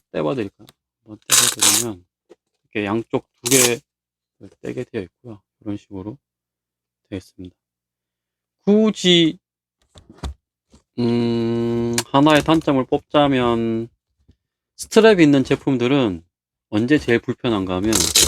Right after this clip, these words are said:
신발끈을 조일 때 가장 불편합니다. 왜냐하면 이 자꾸 신발끈이 찍찍이에 붙어가지고 거슬리는 부분이 있거든요. 그래서 그 부분이 좀, 모든 스트랩이 있는 부분들이 그렇지만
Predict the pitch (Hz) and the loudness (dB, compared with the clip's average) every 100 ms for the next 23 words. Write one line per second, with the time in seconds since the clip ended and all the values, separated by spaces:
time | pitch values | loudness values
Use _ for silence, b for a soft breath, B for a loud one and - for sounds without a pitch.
0 | - - _ _ _ _ _ - - 190 | 0 -4 _ _ _ _ _ -6 0 2
1 | 165 - - - 143 131 113 160 151 - | 2 -4 -6 -4 0 0 2 2 0 -2
2 | 104 101 113 - 104 - 90 - _ _ | -4 -2 -4 -4 -4 -4 -8 -8 _ _
3 | b b - 123 147 143 117 117 110 135 | b b 0 4 4 4 2 0 -4 -4
4 | 127 175 175 - 117 - - 156 123 - | -2 0 0 0 -2 -2 -2 0 0 -2
5 | - 135 98 90 90 90 85 _ _ _ | -2 0 0 -4 -6 -8 -12 _ _ _
6 | _ _ 110 104 135 139 135 - 135 104 | _ _ -6 0 2 2 -2 -4 -4 -4
7 | 82 95 82 - _ _ _ _ 104 98 | -4 -10 -12 -18 _ _ _ _ -10 -2
8 | 135 139 123 104 95 90 101 95 90 _ | 2 2 2 0 -2 -6 -10 -12 -12 _
9 | _ _ _ _ _ - 113 139 131 - | _ _ _ _ _ -4 2 4 2 0
10 | 131 123 110 101 101 104 101 92 95 - | -2 -2 0 -2 -4 -6 -6 -6 -8 -6
11 | 98 | -6